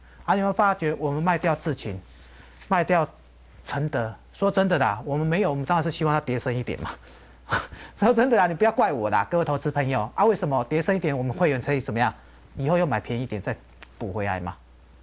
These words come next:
说真的，我还真的是希望智勤跟承德多跌一点点嘛。但是不管它有没有跌嘛，过去这一个多礼拜，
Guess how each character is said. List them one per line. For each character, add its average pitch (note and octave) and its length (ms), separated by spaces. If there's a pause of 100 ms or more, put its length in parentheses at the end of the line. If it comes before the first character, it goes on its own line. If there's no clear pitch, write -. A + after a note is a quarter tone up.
(240)
说 G#3+ 120
真 A3 120
的， G3+ 80
我 D#3 60
还 E3+ 100
真 G#3 140
的 G3+ 80
是 - 120
希 G3+ 140
望 F3+ 160
智 - 180
勤 D3 160
跟 D#3+ 140
承 C#3+ 120
德 C#3 120
多 D3 160
跌 A#2+ 160
一 B2 40
点 G#2+ 160
点 E2+ 160
嘛。 C#2+ 120 (260)
但 B3+ 140
是 C4+ 100
不 C#4 100
管 G3+ 160
它 A3+ 120
有 F#3 80
没 F3+ 80
有 F3+ 80
跌 A2 180
嘛， G#2 160 (600)
过 A#3+ 140
去 A3 140
这 G#3+ 180
一 G3+ 40
个 F#3+ 100
多 F#3 160
礼 D#3+ 140
拜， C3 280